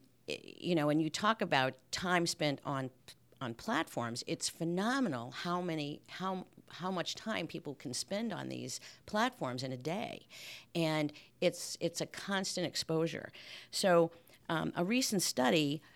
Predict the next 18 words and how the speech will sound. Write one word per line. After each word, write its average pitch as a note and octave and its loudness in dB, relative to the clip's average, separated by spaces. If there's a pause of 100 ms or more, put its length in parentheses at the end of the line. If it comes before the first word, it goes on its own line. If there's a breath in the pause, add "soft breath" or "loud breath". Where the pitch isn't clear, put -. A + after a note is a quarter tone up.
(140)
looked F#3+ 6
at, D#3 4 (100)
um, D3+ 0 (540)
data F3 6
collected D3+ 0
through C#3 -2
a, B2+ 0
a C#3 -2
national D3 2
database. C#3 -2
So - 0
it C#3 -2
looked G3 -2
at E3+ 4
almost C#3+ 2
seven C#3 2
thousand B2+ -2
kids, G2+ -2